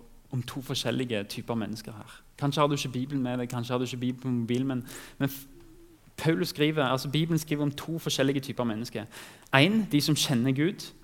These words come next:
og så skriver Paulus, ja, enda mer enn det, de er kjent av Gud. Tenk det å være kjent av Gud,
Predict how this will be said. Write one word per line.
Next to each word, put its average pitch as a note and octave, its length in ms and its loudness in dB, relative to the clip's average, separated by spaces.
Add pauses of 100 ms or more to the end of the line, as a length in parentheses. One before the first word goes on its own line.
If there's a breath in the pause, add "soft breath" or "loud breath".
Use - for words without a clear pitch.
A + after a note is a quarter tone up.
(760)
og B2 100 -4
så D3+ 80 2
skriver C#3+ 240 6
Paulus, C#3 320 2
ja, D3+ 180 8
enda D3 220 6
mer F3+ 160 8
enn D#3+ 120 8
det, D#3 200 8
de D#3+ 80 6
er E3+ 80 4
kjent D#3+ 320 2
av F3 260 8
Gud. E3+ 380 2 (180 loud breath)
Tenk A3+ 300 2
det F#3+ 160 6
å F#3 60 6
være F3+ 100 2
kjent G3+ 400 2
av C3+ 160 2
Gud, D3+ 400 -2